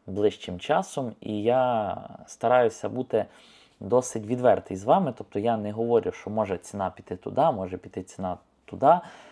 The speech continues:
то ви і так знаєте, то ви і так можете подивитися на інших каналах, я більш-менш з вами стараюсь бути конкретним,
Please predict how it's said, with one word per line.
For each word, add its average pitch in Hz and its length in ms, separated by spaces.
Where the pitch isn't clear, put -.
то 123 100
ви 120 120
і 117 40
так 113 260
знаєте, 131 420
то 113 140
ви 107 100
і 104 40
так 113 340
можете 107 320
подивитися 104 520
на 98 120
інших 107 380
каналах, 143 540
я 110 520
більш-менш 113 600
з 90 60
вами 113 260
стараюсь 113 360
бути 110 280
конкретним, 107 680